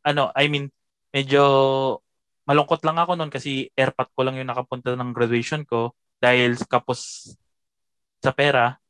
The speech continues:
hindi nakapag-flight <laughs> si La Mama.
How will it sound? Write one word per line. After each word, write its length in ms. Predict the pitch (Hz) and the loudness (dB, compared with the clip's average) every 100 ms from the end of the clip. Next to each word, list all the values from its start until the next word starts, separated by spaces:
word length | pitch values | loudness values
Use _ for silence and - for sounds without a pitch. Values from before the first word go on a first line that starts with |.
| _ | _
hindi 220 | 139 147 | 0 2
nakapag-flight 840 | 131 127 - 127 127 - 120 117 - - - - 131 | 4 0 0 -4 -6 -4 -4 -4 -8 -8 -8 -8 -20
<laughs> 460 | - 165 156 - - | -16 -16 -16 -20 -2
si 240 | 127 123 | 2 4
La 80 | 120 | 4
Mama. 480 | 123 127 127 101 | 4 2 2 -2